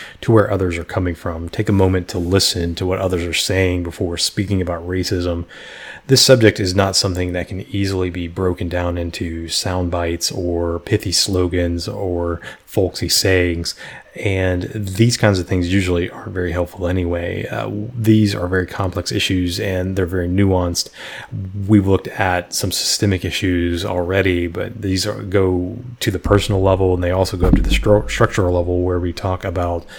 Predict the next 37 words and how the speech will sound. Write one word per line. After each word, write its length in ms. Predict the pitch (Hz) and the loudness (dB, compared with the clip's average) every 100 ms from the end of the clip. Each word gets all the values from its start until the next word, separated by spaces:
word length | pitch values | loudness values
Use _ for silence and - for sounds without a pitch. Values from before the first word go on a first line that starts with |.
| - - - | -20 -20 -4
cultural 520 | - 98 - 90 87 | 0 0 0 -2 0
issues, 480 | 87 98 87 85 87 | 0 0 -2 -2 -2
and 100 | 87 | -4
we 60 | |
talk 260 | 87 95 87 | -4 -6 -6
about 320 | 90 87 87 | -4 -4 -4
a 120 | 95 | -8
culture 520 | - - 104 98 95 85 | -8 -6 -4 -4 -4 -4
of 100 | 85 | -4
racism, 640 | 85 85 92 87 87 85 - - - | -4 -2 -2 -2 -2 -4 -8 -16 -6
not 160 | 101 92 | -4 -4
just 200 | 85 - | -6 -4
a 140 | 90 | -2
system 480 | 82 - 104 - 95 | 0 4 4 2 -2
of 80 | 85 | -2
racism 640 | 87 85 - 87 85 85 101 | -2 -2 -2 -2 -2 -4 -2
or 320 | 95 90 90 | 2 2 2
a 200 | 95 85 | 0 -4
personal 600 | - - 98 - 87 90 | -4 -2 0 0 -2 -2
issue. 400 | 87 - 92 87 | -4 -4 -2 -2
It, 240 | 90 92 - | -2 -4 -8
it's 220 | 104 - - | -14 -12 -12
very 380 | 101 101 95 | 0 2 2
nuanced 460 | 90 90 92 90 - | 0 0 0 0 -2
and 80 | 90 | -4
very 140 | 85 | -4
complex 760 | - 98 87 98 101 92 - - | -4 -4 -2 2 2 2 -4 0
issues 520 | 107 - 92 90 - - - - | 0 0 0 -2 -6 -12 -16 -10
that 140 | - 92 | -4 -2
have 240 | 98 104 | 2 0
to 80 | 95 | 0
be 140 | 90 | -2
addressed, 640 | 85 87 92 92 90 - - | -2 0 0 2 0 0 -4
uh, 40 | |
at 480 | 104 90 92 95 95 | -4 -4 -2 -2 -2
every 280 | 98 92 90 | 0 0 0
level. 440 | 92 92 90 87 | 2 0 0 -2